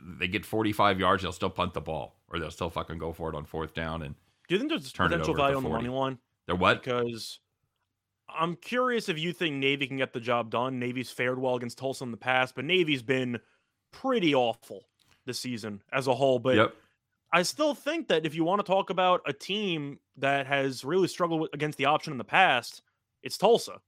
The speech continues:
Speaker 2: So I do think you might be getting some value with a team that pushed Cincinnati to the brink. Maybe some of that momentum carries over. I think Navy might be able to shock some people and win this game.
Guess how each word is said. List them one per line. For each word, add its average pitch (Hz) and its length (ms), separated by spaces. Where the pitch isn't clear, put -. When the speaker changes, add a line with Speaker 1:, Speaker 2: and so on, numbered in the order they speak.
Speaker 2:
So 143 120
I 139 60
do 196 100
think 226 100
you 185 60
might 185 120
be 160 60
getting 160 180
some 135 160
value 135 600
with 139 160
a 131 40
team 170 340
that 147 160
pushed - 420
Cincinnati 175 580
to 175 100
the 170 80
brink. 131 520
Maybe 156 380
some 160 180
of 165 60
that 156 120
momentum 147 400
carries 135 380
over. 113 420
I 196 60
think 240 140
Navy 202 200
might 170 180
be 165 60
able 147 120
to 131 100
shock 127 220
some 123 100
people 127 220
and 117 100
win 113 120
this 107 120
game. 117 200